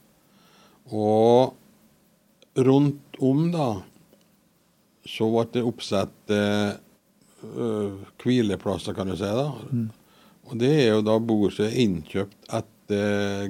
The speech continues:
Speaker 1: gaver som vi har fått ifra personer i Kleive som er gått bort,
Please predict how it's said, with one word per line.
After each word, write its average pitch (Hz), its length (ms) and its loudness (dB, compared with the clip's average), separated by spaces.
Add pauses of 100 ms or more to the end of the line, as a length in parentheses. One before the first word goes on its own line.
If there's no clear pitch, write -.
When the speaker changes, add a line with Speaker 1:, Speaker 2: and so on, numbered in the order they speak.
Speaker 1:
gaver 101 520 0
som 95 160 -6
vi 98 100 -6
har - 80 -16 (220)
fått - 340 -6
ifra 95 240 -4 (1500)
personer 101 680 0 (160)
i 104 60 -4
Kleive 104 340 0
som 95 180 -8
er 98 60 -4
gått 110 200 0
bort, 165 240 2